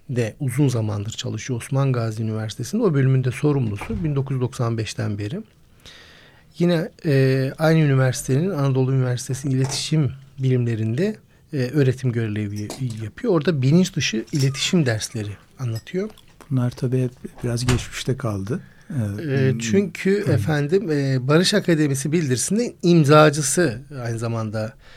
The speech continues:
Speaker 1: Profesör Doktor, e, Cem Kaptanoğlu. Şu an ihraç edildi efendim. Yine bir anlatıdaki hakikat meselesi gibi, e,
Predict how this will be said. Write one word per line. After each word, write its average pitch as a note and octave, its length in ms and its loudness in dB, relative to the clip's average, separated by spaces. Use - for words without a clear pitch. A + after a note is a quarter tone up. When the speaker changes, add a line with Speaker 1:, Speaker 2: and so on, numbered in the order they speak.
Speaker 1:
Profesör B2+ 600 -4
Doktor, B2+ 600 -8
e, A#2+ 460 -10
Cem A#2+ 200 -12
Kaptanoğlu. C3 720 -6
Şu - 160 4
an F#3+ 120 6
ihraç D3+ 460 4
edildi A2+ 340 -2
efendim. C3 480 -6
Yine D#3+ 160 0
bir D3+ 100 2
anlatıdaki D3+ 680 -2
hakikat D#3 320 -2
meselesi C#3+ 480 -4
gibi, C#3+ 200 -2
e, D3+ 60 -4